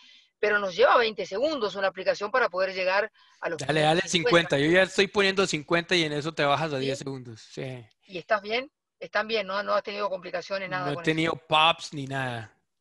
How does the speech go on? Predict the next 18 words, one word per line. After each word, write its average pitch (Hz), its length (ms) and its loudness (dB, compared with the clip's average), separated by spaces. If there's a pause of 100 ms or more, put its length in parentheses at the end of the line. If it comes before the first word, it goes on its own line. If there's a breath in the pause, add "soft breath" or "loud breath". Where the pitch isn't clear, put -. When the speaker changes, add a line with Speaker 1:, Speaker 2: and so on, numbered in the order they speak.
(580)
Speaker 1:
Perfecto. 156 720 -14 (360)
Speaker 2:
Y - 180 -12
Speaker 1:
Nosotros 240 320 4
hemos, 254 140 -4
nosotros 247 500 -2
tuvimos 262 360 2
un 262 120 0
steam 262 280 -8
pop 269 260 6 (340 soft breath)
con 220 200 -2
cuarenta, 220 440 4
por 196 140 -4
eso 226 160 0
nos 247 220 0
asustamos. 196 640 0 (320)
Con 185 180 -4
cuarenta 208 460 2
vatios, 214 540 4